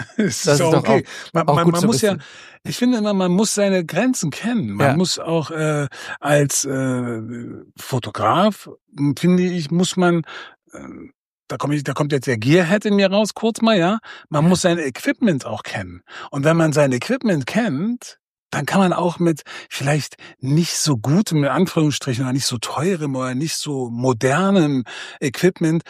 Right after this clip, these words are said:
Speaker 1: fantastische Bilder machen. Da gibt's Leute, die können das einfach, weil sie Equ-, Equipment kennen, ja. Und wie gesagt, ich wiederhole das nochmal, das ist mir wirklich positiv aufgefallen bei dir. Ähm, das hat man gemerkt.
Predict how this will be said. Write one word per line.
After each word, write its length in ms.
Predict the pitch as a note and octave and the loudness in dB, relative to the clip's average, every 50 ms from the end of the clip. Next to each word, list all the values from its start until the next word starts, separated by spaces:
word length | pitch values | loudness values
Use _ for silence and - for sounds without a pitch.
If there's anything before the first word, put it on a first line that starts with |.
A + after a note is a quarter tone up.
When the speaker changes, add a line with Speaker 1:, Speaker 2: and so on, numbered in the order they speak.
| - - | -14 -18
Speaker 1:
fantastische 880 | - - - - D3 C3 - _ - - A3+ G#3+ - - F#3+ C#3 D3+ C3+ | -14 -8 -6 -4 -4 -6 -6 _ -2 0 0 0 2 2 0 2 2 2
Bilder 300 | C#3+ G#3+ B3 G#3 A#2 G2+ | 2 2 2 2 0 -2
machen. 280 | G2 G2+ - - G#2+ G#2 | -4 -6 -8 -8 -8 -8
Da 80 | A2+ | -6
gibt's 280 | A#2 B2+ F3+ E3+ - - | -2 -2 -2 -2 -2 -4
Leute, 300 | B2+ C#3+ E3 F#3 F#3 D#3+ | 0 2 2 2 2 2
die 140 | C3 C3 B2+ | -2 -2 -4
können 260 | - - G3+ A3+ G#3 | -2 0 2 2 2
das 240 | C3 G#2 G2 - - | 2 -2 -4 -8 -10
einfach, 340 | - A#2+ A#2+ - A2 A2 A2 | -10 -12 -10 -10 -12 -10 -4
weil 180 | A#2 C3+ C#3 C#3+ | -2 0 0 0
sie 160 | C3+ C#3+ C3+ | 2 2 2
Equ-, 220 | C3 B2 - - - | 2 0 0 -4 -4
Equipment 600 | - C#3+ - - G#3+ B3 - - D3+ A2+ G#2 - | -4 -4 0 0 -2 -2 0 -2 -2 -2 -2 -4
kennen, 340 | - - A2+ A2 G#2 G2 F#2+ | -6 -8 -8 -8 -8 -10 -8
ja. 240 | G#2+ A#2 B2 C#3+ D#3+ - - - - - - - | -8 -4 -4 -4 -4 -6 -8 -10 -10 -10 -10 -4
Und 240 | - C#3 C3 B2 - - - - - _ | -2 0 0 0 -2 -6 -14 -20 -20 _
wie 380 | F#3+ C#3+ C#3+ C#3 C3+ C3 D3+ | -18 -14 -12 -8 -4 0 2
gesagt, 300 | E3+ F3+ F3+ G#3 F#3 D#3+ | 4 4 4 4 2 2
ich 140 | C#3 C3 A#2+ | 0 -2 -2
wiederhole 280 | C#3 C3+ C3+ C3 F3 G#3+ | 2 2 4 4 6 4
das 140 | A3 F3 - | 4 2 2
nochmal, 440 | D#3+ C3+ C3+ C#3+ D#3 E3+ G3 G#3+ - - - - | 2 2 2 2 2 2 0 0 -4 -12 -20 -6
das 160 | - D#3 C#3+ D#3 | -4 -2 -2 -2
ist 120 | E3 C#3+ | 0 2
mir 200 | F3+ F3 D#3 C#3+ | 2 2 2 2
wirklich 340 | G3 A3 - A3+ F#3+ - - | 0 0 0 -2 -2 -2 -4
positiv 520 | - - B3+ B3 G#3+ F3+ - - F#3 D3+ - | -2 -2 0 0 0 -2 -2 -4 -4 -6 -6
aufgefallen 600 | - - A#3 - - - - - A2 G#2+ G#2 G2 | -8 -10 -10 -6 -6 -6 -4 -4 -4 -4 -4 -4
bei 120 | G#2 G2+ | -4 -6
dir. 320 | F#2+ F#2+ G#2+ B2+ E3+ A3 B3 - _ - - - - - - - _ _ | -6 -6 -8 -6 -6 -6 -8 -10 _ -20 -20 -20 -20 -20 -20 -20 _ _
Ähm, 360 | - C3 C#3 C#3 C3+ C#3 C3 - _ _ _ _ _ _ _ _ _ | -2 0 0 0 0 -2 -4 -6 _ _ _ _ _ _ _ _ _
das 200 | - C#3 B2+ - | -6 -4 0 0
hat 80 | A3 G#3 | 0 0
man 140 | F#3+ D#3+ C3 | 2 2 2
gemerkt. 500 | B2+ C3+ F3 F#3 C#3+ F#2+ - - - | 4 4 4 4 2 0 -4 -10 -18